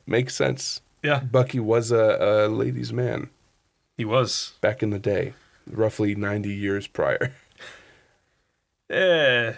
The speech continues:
Speaker 2: no, age is just a number.
Speaker 1: It, yeah, yeah, look, at that point, yeah, when, you know, she's eighty and he's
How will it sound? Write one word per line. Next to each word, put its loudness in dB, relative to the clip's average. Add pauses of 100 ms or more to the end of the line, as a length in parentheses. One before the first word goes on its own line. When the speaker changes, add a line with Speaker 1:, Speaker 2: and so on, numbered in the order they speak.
Speaker 2:
no, -2 (120)
age 4
is -4
just -6
a -6
number. -4 (140)
Speaker 1:
It, 0
yeah, 2
yeah, 0
look, 2 (300)
at -8
that 0
point, 2 (1400)
yeah, -2 (100)
when, 2
you 0
know, 2 (280)
she's 0
eighty 2
and 0
he's 0